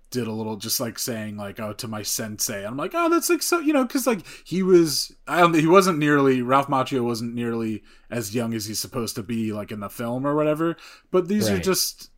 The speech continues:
Speaker 1: you know, they were mentors in an acting sense, and, like, I'm sure just in a life coach, and just even became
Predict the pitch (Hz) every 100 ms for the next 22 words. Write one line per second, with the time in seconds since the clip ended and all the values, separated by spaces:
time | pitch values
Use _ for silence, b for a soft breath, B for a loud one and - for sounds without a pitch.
0 | _ 208 196 151 160 151 160 156 170 175
1 | 175 165 151 139 139 151 151 - 165 151
2 | 135 127 113 107 135 151 - 165 151 147
3 | - 156 143 143 143 139 113 104 82 -
4 | 104 - 113 101 B B B - 113 -
5 | - 92 76 - - - 120 135 143 -
6 | 151 143 131 117 104 113 127 120 110 113
7 | - 135 123 120 110 104 101